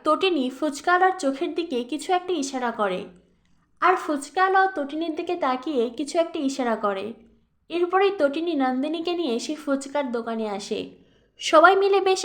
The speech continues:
আনন্দ মজা করে ফুচকা খায়। তটিনী বলে, "আমাকে কিছু ফুচকা প্যাক করে দিন।" নন্দিনী বলে, "কেন?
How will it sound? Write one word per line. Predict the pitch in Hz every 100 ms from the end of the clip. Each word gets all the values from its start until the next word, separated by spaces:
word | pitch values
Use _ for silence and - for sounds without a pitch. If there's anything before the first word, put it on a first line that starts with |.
| -
আনন্দ | 240 254 302 330
মজা | 339 330 349
করে | 349 359
ফুচকা | 359 277 277 -
খায়। | 247 220 190 214 - _ _ _ -
তটিনী | 339 370 381
বলে, | 370 302 247 247
"আমাকে | 247 262 302 349
কিছু | 349 349
ফুচকা | - 302 277 - 339
প্যাক | 262 240 -
করে | 226 214
দিন।" | 202 - - - _ _ _ _ -
নন্দিনী | 320 330 370 381
বলে, | 381 381
"কেন? | 381 277